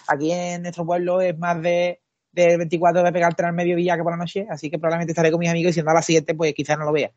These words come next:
Quizás después de la cena, si me encuentro en buenas condiciones, pues veré el Condense o algo, porque sí que tenía ganas de ver el, el Philadelphia Dallas, ¿no? Que es a las diez, creo, diez y pico, y digo, mira, después de cenar, pues me lo pongo y me lo veo, pero sí, claro, ya si no va a jugar Hearts, bueno,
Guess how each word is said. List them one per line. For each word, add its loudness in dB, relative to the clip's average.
Quizás 0
después 4
de 6
la 6
cena, -4
si -8
me -8
encuentro -4
en -6
buenas -2
condiciones, -4
pues 4
veré 4
el -2
Condense -2
o 2
algo, 2
porque 2
sí 0
que 2
tenía 0
ganas 2
de 6
ver 2
el, 0
el -4
Philadelphia 0
Dallas, 2
¿no? -6
Que -6
es -2
a 0
las 2
diez, 0
creo, -2
diez -2
y -8
pico, -6
y -4
digo, 2
mira, 4
después 2
de 4
cenar, 0
pues -2
me 0
lo 0
pongo -2
y 0
me -2
lo 0
veo, 2
pero 4
sí, -4
claro, 4
ya 2
si -8
no -2
va 2
a 2
jugar 2
Hearts, 0
bueno, -6